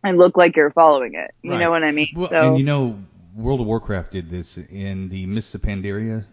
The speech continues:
Speaker 2: uh, expansion, where they would give you a waypoint, or they'd give you, you know, where your destination is. But there would be only one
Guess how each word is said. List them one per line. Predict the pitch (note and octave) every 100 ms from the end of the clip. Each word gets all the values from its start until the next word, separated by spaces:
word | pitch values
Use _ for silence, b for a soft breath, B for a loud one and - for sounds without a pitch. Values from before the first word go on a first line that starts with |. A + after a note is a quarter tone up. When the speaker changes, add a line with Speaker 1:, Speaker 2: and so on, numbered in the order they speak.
| _ _
Speaker 2:
uh, | G2 F#2+ F#2 -
expansion, | - G2 _ A2+ A2 A#2 A2 A2
where | G2+ G2 G2 F#2+ F#2 _ _ _ _ _ _ _ _ _
they | A2+ A2+
would | A2+ G#2+
give | B2+ D3+
you | C3 B2+ A#2+ A#2
a | G2+
waypoint, | G2 F#2+ - E2 _ G2
or |
they'd | G2 G2+
give | G#2+ F#2+
you, | G2+
you |
know, | G2 G2
where | F#2 A2+ A#2
your | G#2+ G2+
destination | G2 - F#2+ F#2 - D#2 -
is. | - _ _ _
But | G#2+ G2+ F#2+ -
there | G#2+ A2
would | A2
be | G2+ A2
only | G#2 G#2+ G#2
one | G2 F#2 F#2+ G#2 A2 A#2 A2